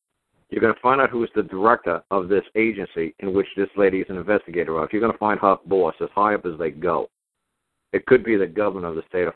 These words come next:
Florida. You gotta find out who actually is in charge of this agency. If it's a state agency, yes, it is the governor. And then the governor appoints a commissioner. And the commissioner of the Child and Family Services is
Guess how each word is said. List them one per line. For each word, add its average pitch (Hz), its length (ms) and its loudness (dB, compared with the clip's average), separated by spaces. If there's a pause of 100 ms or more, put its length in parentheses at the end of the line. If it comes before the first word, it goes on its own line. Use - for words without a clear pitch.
Florida. 82 400 0
You 107 120 0
gotta 110 180 4
find 104 220 -2
out 92 100 -2
who 123 380 2
actually 98 380 -2
is 90 100 -4
in 85 120 -12
charge 92 320 -4
of 82 100 -8
this 80 180 -12
agency. 90 540 -4 (400)
If 104 80 0
it's 101 240 -2
a - 20 -20
state 120 240 4
agency, 110 440 -2
yes, 104 320 -2
it 95 100 -2
is 104 160 0
the 92 80 -6
governor. 82 440 -6 (540)
And 95 100 -4
then 101 100 2
the 98 80 0
governor 117 420 2
appoints 107 380 -4
a 104 60 -12
commissioner. 95 600 -4 (500)
And 95 80 -6
the 90 60 -4
commissioner 113 500 2
of 104 100 0
the 95 100 0 (600)
Child 107 400 2
and 92 120 -6
Family 107 440 -2
Services 98 540 0 (420)
is 95 100 0